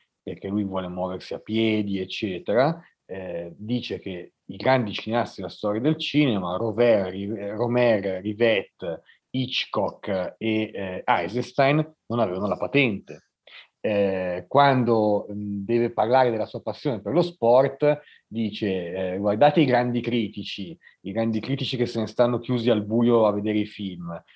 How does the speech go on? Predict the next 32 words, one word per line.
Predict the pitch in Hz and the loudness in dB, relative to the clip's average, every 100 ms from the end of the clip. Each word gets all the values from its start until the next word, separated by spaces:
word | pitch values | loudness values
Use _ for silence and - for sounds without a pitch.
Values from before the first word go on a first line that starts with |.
| - | -6
muoiono | 107 113 151 117 | 2 4 4 2
tutti | 110 - 98 | -2 -6 -2
giovani", | 120 151 101 87 80 | 4 4 4 -2 -10
e | 104 | -10
fa | - 95 | -6 -4
l'elenco | 110 87 107 - | -4 -4 -6 -2
dei | 113 | -2
critici | 95 101 - - | -2 -8 -10 -8
che | 104 | -6
muoiono | 101 110 113 | -4 -4 -2
giovani, | 120 160 110 85 80 | 4 4 4 0 -8
no? | 107 - - - - | -8 -8 -10 -20 -2
Cioè, | - - - | 2 2 2
il | 160 151 | 2 2
cinema | - 202 202 190 190 196 196 | 4 8 8 8 6 6 6
e | 147 | 6
la | 147 | 4
cinefilia | - 147 151 - 151 170 139 | 2 0 -2 -2 -2 2 4
e | |
la | 147 | 2
critica | 151 143 135 160 165 | 0 -6 -6 -2 -4
sono | - 123 | -4 -6
veramente | 113 113 135 139 127 | -4 -4 -4 -2 -2
il | |
suo | 113 - 110 | -2 -4 -4
mondo. | 107 87 85 - - - _ _ | -4 -8 -12 -16 -18 -18 _ _
E | 135 | 2
questo | 143 147 185 | 4 6 6
lo | 143 | 4
si | 123 | 2
percepisce | 110 120 135 131 127 - 139 | 0 0 0 -2 -4 -2 0
proprio | 123 135 135 - | 0 2 2 2